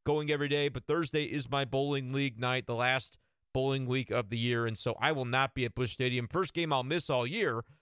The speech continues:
Uh, luckily enough, the two rainouts that happened so far, I didn't go. I had other things that I, that I had to do, radio show and different things, and so didn't go to either of those games. It turns out they were both rainouts, so I kinda nailed that. Um,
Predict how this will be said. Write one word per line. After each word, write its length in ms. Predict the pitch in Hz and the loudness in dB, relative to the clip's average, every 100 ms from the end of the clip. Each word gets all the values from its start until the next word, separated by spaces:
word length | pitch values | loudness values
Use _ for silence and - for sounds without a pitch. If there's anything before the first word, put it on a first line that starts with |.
| _ - | _ -4
Uh, 400 | 120 120 110 80 | 0 2 0 0
luckily 440 | 143 190 185 170 | 0 0 0 0
enough, 280 | 143 160 - | 2 0 0
the 100 | 131 | -6
two 260 | - 214 175 | -4 -4 0
rainouts 640 | 135 185 143 110 107 - | 2 2 0 -2 -4 -2
that 140 | 123 | -2
happened 340 | 117 120 120 113 | 0 -2 -4 -4
so 180 | 127 107 | -2 0
far, 380 | 113 113 110 - _ _ _ - | 0 0 0 -4 _ _ _ 0
I 280 | 123 131 131 - _ | 2 2 -2 -10 _
didn't 300 | 143 123 117 | -2 -2 0
go. 260 | 131 143 107 | 2 2 2
I 120 | 107 | 0
had 240 | 117 113 107 _ - | 0 0 -4 _ -2
other 180 | 120 | -2
things 280 | 117 131 123 | 0 -2 -2
that 120 | 123 | 0
I, 140 | 113 101 | 0 0
that 180 | 113 110 | 0 2
I 100 | 107 | 2
had 120 | 117 | 0
to 60 | 107 | -2
do, 180 | 123 | 0
radio 340 | 117 120 123 117 | 2 0 0 -2
show 320 | - 120 117 | 0 0 0
and 80 | 110 | -2
different 220 | 113 110 | -4 -2
things, 220 | 120 110 - - _ _ 123 | -4 -6 -14 -20 _ _ -2
and 120 | 123 | 0
so 240 | 131 120 | 2 0
didn't 280 | 117 170 180 | 0 -2 0
go 120 | 185 | 0
to 80 | 160 | 2
either 200 | 170 165 | 0 0
of 60 | 139 | 0
those 180 | 131 | 0
games. 360 | 160 170 143 127 | -2 -2 -2 -4
It 100 | 117 | -4
turns 240 | 156 151 | -4 0
out 140 | 160 156 | 0 0
they 80 | 127 | -2
were 80 | |
both 240 | 117 131 - | -2 -4 -2
rainouts, 380 | 139 110 95 - | -2 -2 -6 -4
so 180 | 120 | 0
I 80 | 113 | 0
kinda 260 | - 127 110 | 0 -2 0
nailed 320 | 113 123 101 | 0 0 0
that. 320 | 123 117 110 - _ _ _ _ - | 0 0 -4 -10 _ _ _ _ -2
Um, 360 | 110 104 101 | 0 0 -2